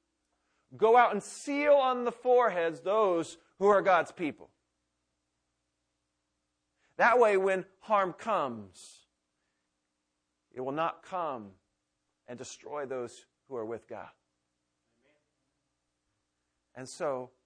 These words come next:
who are those people? Who are the ones that have the mark of God? Those who are in Christ Jesus. Christ Jesus, who has done something in the heart of people,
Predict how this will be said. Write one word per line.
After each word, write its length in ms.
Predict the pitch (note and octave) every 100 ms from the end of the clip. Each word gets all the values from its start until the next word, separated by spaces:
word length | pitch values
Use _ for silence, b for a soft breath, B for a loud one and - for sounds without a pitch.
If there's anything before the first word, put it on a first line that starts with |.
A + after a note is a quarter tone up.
| _ _ _ _
who 200 | - D4
are 180 | D#4+ D4+
those 200 | G3+ -
people? 420 | - D#3 - A2+ _ _ _ _ _ _ _
Who 200 | - D#4+
are 220 | D#4+ C#4 B3+
the 80 |
ones 300 | A3+ G#3 G3
that 80 | F3+
have 180 | F3+ E3+
the 60 | D#3+
mark 280 | D#3 B2+
of 120 | C3+ A#2+
God? 220 | C3 G2+ _ _ _ _ _ _ _ A#2
Those 360 | D3 E3 F3+
who 100 | A3
are 140 | F3+ E3
in 140 | E3
Christ 400 | - D3 C#3+ -
Jesus. 520 | B2+ A#2 G#2+ _ _ _ _ _ _ _ _ _ _ _ _ _
Christ 400 | G3 F#3 F3+ -
Jesus, 360 | F#3 F3 F3
who 100 | F3
has 140 | D3+ B2+
done 240 | E3 E3
something 320 | F3+ D3 D#3
in 100 | C#3
the 60 | C3+
heart 260 | E3 D#3
of 160 | D3 _
people, 420 | F3 E3 F3+ F#3+